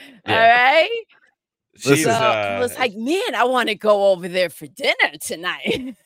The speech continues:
Speaker 1: Yeah. She's got a, she's got a TikTok where she does, like, a lot of her recipes and stuff, and, um, she has
Speaker 3: Nice.
Speaker 1: way more, she has way more subscribers on TikTok than I do on YouTube. <laughs>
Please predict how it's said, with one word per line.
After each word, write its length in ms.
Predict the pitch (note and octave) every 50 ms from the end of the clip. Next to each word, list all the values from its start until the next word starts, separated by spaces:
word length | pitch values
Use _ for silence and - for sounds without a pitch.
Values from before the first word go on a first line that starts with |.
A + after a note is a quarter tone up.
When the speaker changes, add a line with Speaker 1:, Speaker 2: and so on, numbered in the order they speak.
| _ _
Speaker 1:
Yeah. 260 | G#2 G#2 G2+ G#2 G#2 -
She's 160 | - - -
got 180 | - F#3 G3 G#3
a, 120 | F3 - E4+
she's 180 | - - C#3+ C#3
got 160 | D3+ F3 F#3
a 60 | E3
TikTok 580 | B2+ - - C#3+ - _ - A#2+ A2 G#2 G2+ -
where 80 | G#2+ F#2+
she 140 | - A2+
does, 180 | A2 A2 G#2+ G#2+
like, 180 | G#2+ G#2 G#2 -
a 60 | G#2
lot 140 | G#2 G#2 G#2+
of 80 | G#2
her 100 | G#2 G2
recipes 720 | F#2+ G2 G2+ C4 - - - A#2+ A#2 A2+ A2+ A2+ A2+ A#2 A#2+
and 140 | A2+ A2+
stuff, 440 | A2+ - - A2+ A2+ A#2 A#2+ - _ G#2+
and, 320 | G2+ F#2+ F#2+ F#2+ G2 -
um, 520 | G1+ C#2 F#2 F#2+ F2+ E2+ E2 D#2+ D#2+ E2+ - _ _ _ _ _ _ _ _
she 100 | - F3+
has 140 | G3 C#3 G#2+
Speaker 3:
Nice. 260 | F#2 E2 E2 E2+ -
Speaker 1:
way 180 | - B2+ C3+ C#3+
more, 260 | C3+ B2+ B2+ A#2 G2
she 120 | - - D3
has 200 | C3+ A2+ G2 -
way 120 | G2+ A2+ A#2+
more 160 | A#2+ A#2 G#2+
subscribers 560 | - A2 G#2 _ - G2+ A2 G#2+ G#2+ G#2 G2+
on 160 | G2 F#2 F#2
TikTok 440 | - - A2 - - F#2 F2+ F2 -
than 100 | - F#2
I 80 | F#2 F2+
do 200 | F2+ F2+ G2 F#2+
on 120 | F2+ E2+
YouTube. 380 | F#2 G2+ F2+ - - E2+ E2+ E2+ _ _ _ _ _ _ _ _
<laughs> 60 | -